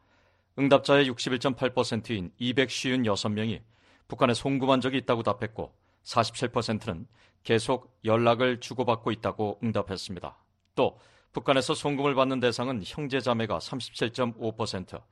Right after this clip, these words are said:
부모 삼십일 점 육 퍼센트, 자녀 십이 점 삼 퍼센트 순이었습니다. 이 가운데 지난 이천십팔 년에 송금한 백스물다섯 명이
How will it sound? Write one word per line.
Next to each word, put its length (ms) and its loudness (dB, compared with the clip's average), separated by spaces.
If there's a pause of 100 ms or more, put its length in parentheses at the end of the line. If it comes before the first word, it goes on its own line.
(400)
부모 420 0
삼십일 440 -4
점 160 -4
육 140 -6
퍼센트, 460 -6 (500)
자녀 380 2
십이 280 -4
점 200 0
삼 260 -4
퍼센트 320 -2
순이었습니다. 680 -6 (520)
이 80 2
가운데 260 8
지난 280 4
이천십팔 520 2
년에 180 4
송금한 540 2
백스물다섯 720 0
명이 360 -2